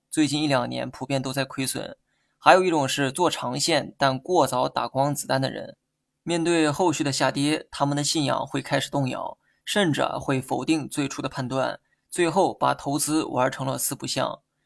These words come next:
我也是人，我也会遇到类似的情况，所以呢，经验告诉我，眼光一定要长，出手一定要稳。等我满仓之后，如果换来的还是下跌，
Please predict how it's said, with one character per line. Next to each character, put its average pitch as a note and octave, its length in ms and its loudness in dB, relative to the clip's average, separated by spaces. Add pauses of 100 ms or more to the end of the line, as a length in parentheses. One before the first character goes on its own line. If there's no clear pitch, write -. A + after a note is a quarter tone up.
(240)
我 D#3+ 160 2
也 F3+ 140 4
是 C3+ 160 0
人， B2+ 260 -4
我 C#3+ 160 -2
也 D#3 80 2
会 C#3 180 -2
遇 C3+ 120 -2
到 C3 180 2
类 D3 160 0
似 C3+ 140 -4
的 C3 80 -6
情 B2 180 -8
况， A#2 320 -4 (260)
所 E3 200 0
以 E3 80 2
呢， D3 180 2
经 F3 220 -2
验 F3+ 160 2
告 C3 160 2
诉 C3 160 -4
我， A2+ 220 -4
眼 B2 220 -4
光 C#3 240 2
一 B2+ 80 -2
定 D#3 120 2
要 C3 160 2
长， - 360 -8 (120)
出 D3+ 200 -2
手 C3 240 -2
一 B2+ 80 -10
定 C#3 140 -4
要 C3+ 140 2
稳。 - 320 -6 (420)
等 D#3+ 200 4
我 G3 100 6
满 C3+ 180 4
仓 D#3 180 0
之 D3+ 120 -2
后， D3 320 0
如 D3 200 2
果 D3+ 140 4
换 E3 260 4
来 B2+ 160 -2
的 C3 220 0
还 B2+ 220 0
是 - 100 -4
下 C3 180 -2
跌， - 300 -12